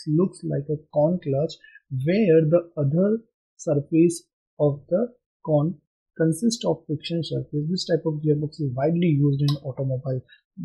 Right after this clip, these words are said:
How, let me see it, how it like.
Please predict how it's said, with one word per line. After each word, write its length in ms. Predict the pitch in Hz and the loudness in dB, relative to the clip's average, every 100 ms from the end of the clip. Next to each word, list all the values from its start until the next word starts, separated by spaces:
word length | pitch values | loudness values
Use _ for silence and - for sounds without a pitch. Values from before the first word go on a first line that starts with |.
| 170 _ - - | -12 _ -16 -4
How, 240 | 170 180 | -2 -2
let 280 | 165 165 170 | 0 0 0
me 240 | 185 185 - | -4 -4 -6
see 320 | - 160 147 | -14 -2 0
it, 60 | 151 - | 0 -2
how 200 | 151 151 | -4 -2
it 180 | 139 - - 147 | -6 -8 -16 -12
like. 160 | 131 | -10